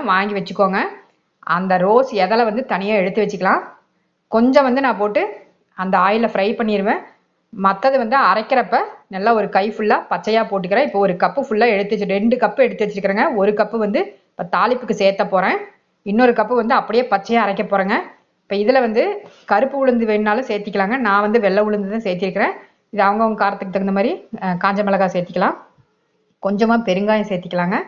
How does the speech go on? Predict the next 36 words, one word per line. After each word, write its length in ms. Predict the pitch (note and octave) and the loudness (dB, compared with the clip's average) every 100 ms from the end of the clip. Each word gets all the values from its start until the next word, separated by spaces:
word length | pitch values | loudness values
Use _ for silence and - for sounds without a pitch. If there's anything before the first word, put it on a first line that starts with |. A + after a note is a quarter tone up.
| - _ _ | -10 _ _
இப்ப 180 | _ G3 | _ -2
இதுக்கு 200 | G#3+ B3 B3 | -2 2 0
வந்து 160 | A#3+ C4 F3+ | 0 -4 0
ஒரு 140 | G3+ A#3+ A3+ | 2 2 0
பெரிய 180 | G3+ A#3 | 0 2
வெங்காயம், 300 | A#3 G#3+ A#3 | 2 2 2
ரெண்டு 140 | G3+ F#3 F#3+ | 0 0 -2
தக்காளி 240 | F3+ G#3 | 0 0
கட் 180 | G3+ F3+ | 0 -2
பண்ணி 160 | G3 F#3+ | -2 -2
வச்சிருக்கேன். 400 | F3+ F3 B3 F#4+ - _ _ _ - | -4 -4 -4 -6 -14 _ _ _ -2
ஃபர்ஸ்ட் 280 | A3 A3+ D4 | -2 0 0
இதை 100 | B3 A3 | 2 2
வந்து 140 | A3+ C4+ - | 2 0 2
பொன்னிறமா 480 | G#3+ B3 A#3+ A3+ A#3+ F#3+ | 4 4 4 2 2 2
வறுத்து 360 | G#3 G#3+ B3 F#4+ G#4 - _ _ _ _ - | 0 0 0 0 -4 -12 _ _ _ _ -4
முதல்ல 340 | G#3 G#3+ A#3+ A3+ | 0 2 2 0
மிக்ஸி 220 | F#3+ A#3+ A3 | 0 0 2
ஜார்ல 260 | A3 G#3+ E4 - _ _ - | 2 0 -4 -8 _ _ -6
ஒண்ணும் 340 | G#3+ A#3 C#4 A#3 | 0 2 2 2
பாதியுமா 320 | G#3+ G#3+ A3 | 2 -2 -4
அரைச்சிக்கலாம், 440 | G3 G3 G#3 G#3 B3+ | -4 -4 -2 0 0
கொஞ்சம் 220 | G3+ F#3 F#3 | 2 2 2
ஆற 100 | G3+ | 0
விட்டு. 220 | G3 F3 D4+ - - _ _ _ - | 0 0 -2 -2 -12 _ _ _ -2
அதுக்கப்புறமா 580 | G#3+ C4 C4 A3+ G#3+ E4+ C#4+ | 0 2 0 0 -2 -4 -4
வெங்காயம், 400 | G3+ G#3+ A3+ A3+ | 0 2 2 2
தக்காளி, 280 | G3 G3 D#4 C#4 | 0 0 -2 -4
ஏன்னா 120 | F#3+ A3+ G3+ | -2 -2 0
ஒண்ணா 180 | G#3+ B3+ | 0 0
போட்டா 160 | D4 A3 G#3+ | 0 0 -2
நம்மளுக்கு 320 | F#3 F3+ A#3+ F4+ - | -2 -4 -6 -6 -8
கரெக்டா 300 | F#3 F3+ B3+ B3 | -6 0 0 0
ஃப்ரை 160 | G3 G3 G3+ | 0 2 2
ஆகி 100 | G3 | 2
வராது. 300 | F3+ F3+ G#3 | 2 2 2